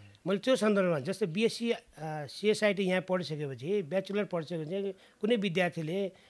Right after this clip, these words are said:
अब चाहिँ माथिल्लो हायर एजुकेसन पढ्न सक्ने भनेको एमएससी आइटी हो। त्यो चाहिँ नेपालको कन्टेक्स्टमा, नेपालमा नभए चाहिँ उसले विद्यार्थीले, अ, विदेश पढ्ने भनेको त्यो सिलसिलामा हो। मैले नेपाली चाहिँ अब चाहिँ यहाँ नेपालमा नपढेर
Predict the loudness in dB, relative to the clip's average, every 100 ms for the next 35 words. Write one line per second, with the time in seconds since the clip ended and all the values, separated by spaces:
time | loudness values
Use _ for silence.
0 | _ -4 0 0 0 0 2 2 0 -4
1 | 0 2 2 0 -4 -2 0 0 -2 -6
2 | -4 -4 -4 0 2 2 0 -2 -4 -6
3 | -14 -16 -20 -20 -20 _ 0 4 6 6
4 | 6 6 6 2 2 2 2 2 2 2
5 | 4 4 4 4 2 0 -2 0 0 0
6 | -2 -2 -2 -2 -4 -4 -4 -8 -4 -4
7 | -4 -2 -2 -2 -4 -4 0 2 2 0
8 | 0 -2 -4 -12 -18 -20 -8 0 2 4
9 | 2 2 2 2 0 0 0 0 0 0
10 | 0 2 2 2 2 4 2 2 0